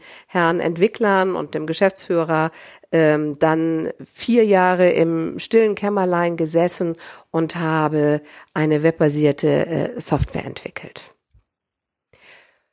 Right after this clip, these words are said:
Es war natürlich sehr spannend, weil da ja auch nie viel Geld war. Wir haben zwar einen Wirtschaftsförderpreis von Schleswig-Holstein gekriegt und, also wir waren da schon gut unterwegs, weil wir wirklich ganz was Neues gemacht haben,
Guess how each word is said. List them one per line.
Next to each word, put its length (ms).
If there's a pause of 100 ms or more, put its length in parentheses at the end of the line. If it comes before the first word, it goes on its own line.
(400)
Es 100
war 160
natürlich 380
sehr 160
spannend, 880
weil 840
da 120
ja 140
auch 120
nie 120
viel 160
Geld 340
war. 440
Wir 80
haben 140
zwar 360
einen 180
Wirtschaftsförderpreis 920
von 160
Schleswig-Holstein 680
gekriegt 360
und, 140 (240)
also 160
wir 80
waren 160
da 100
schon 200
gut 160
unterwegs, 580
weil 100
wir 140
wirklich 320
ganz 260
was 140
Neues 360
gemacht 360
haben, 300